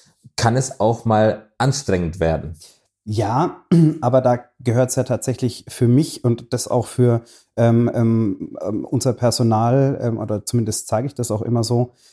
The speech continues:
Speaker 2: ähm, dazu, dass du da halt einfach professionell bleibst. Natürlich bist du irgendwann mal genervt und wenn der Nächste mit fünfzig Atü auf dem Kessel, ähm, dann immer noch das Gleiche mit nochmal extra, extra bestellt, ähm, dann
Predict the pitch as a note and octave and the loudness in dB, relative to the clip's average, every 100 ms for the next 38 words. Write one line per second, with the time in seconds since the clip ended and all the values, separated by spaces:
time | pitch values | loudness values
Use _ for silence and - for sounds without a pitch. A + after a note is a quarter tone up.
0 | _ - A#2 A#2 A#2 - - C3+ D3 D3 | _ -2 0 2 0 -2 2 4 4 2
1 | B2+ - A2+ A2 A2 G#2+ A#2+ - A2+ A2 | -2 0 0 0 0 -2 -2 -2 -4 -4
2 | G#2+ G#2 F#2 G2 G2 F#2 - A#2 C3+ C3+ | -4 -4 -4 -4 -6 -6 -4 -4 0 0
3 | C3+ - _ - B2+ - A#2+ - C3 B2 | 0 -8 _ -4 -4 -2 -4 0 0 2
4 | A#2+ A#2 A2+ A#2+ A2+ A#2 C#3 - B2+ A#2 | 2 2 2 2 2 2 0 0 0 0
5 | A2+ A#2+ A#2+ A#2+ A#2 A#2 B2+ A#2+ C#3+ - | -2 0 2 2 2 0 0 0 0 0
6 | C3+ B2+ - C3+ B2+ C3+ B2 A#2 C3+ B2 | 0 0 0 -4 -2 -2 -2 -2 -2 -2
7 | A2 B2 - A#2 C3 C3 - - _ - | -2 -4 -6 -2 0 -2 -6 -20 _ -2
8 | A#2 B2 A#2 A#2+ A#2+ A#2+ - D3 C#3+ C#3 | 2 2 2 0 0 0 2 4 4 2
9 | B2+ - A#2+ A#2+ B2 B2+ B2+ C3 C3+ B2+ | -2 -2 0 0 0 0 0 -2 0 -4
10 | A#2+ - A#2 C#3 - - G#2+ A2+ - A2 | -4 -4 -4 -4 -6 -4 -4 -4 -4 -2
11 | A#2 A#2+ - _ _ - A#2 B2 B2 B2 | -2 -4 -20 _ _ -2 2 4 2 2
12 | B2 B2 - | 2 0 -2